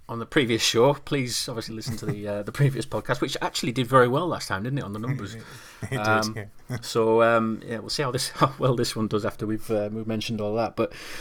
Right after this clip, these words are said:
Speaker 1: what we're gonna do, we're gonna move forward because we, we're gonna talk about, um, the, the biggest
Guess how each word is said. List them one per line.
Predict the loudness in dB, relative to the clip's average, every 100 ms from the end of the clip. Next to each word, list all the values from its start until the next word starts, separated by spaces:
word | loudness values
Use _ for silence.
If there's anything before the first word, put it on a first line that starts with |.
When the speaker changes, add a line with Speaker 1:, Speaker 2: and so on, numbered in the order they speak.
| 0
Speaker 1:
what | 6
we're | 10
gonna | 10 10
do, | 8
we're | 8
gonna | 6
move | 6 2
forward | 4 6 6 4
because | 0 -2 -2
we, | 0 2 2
we're | 0
gonna | -2 -2
talk | 0 -2 0
about, | 0 0 -2 -6 -10
um, | -12 -10 -10 -10 -12 -14 -10
the, | -8 -10 -12
the | -8
biggest | -4 0 0 0 -4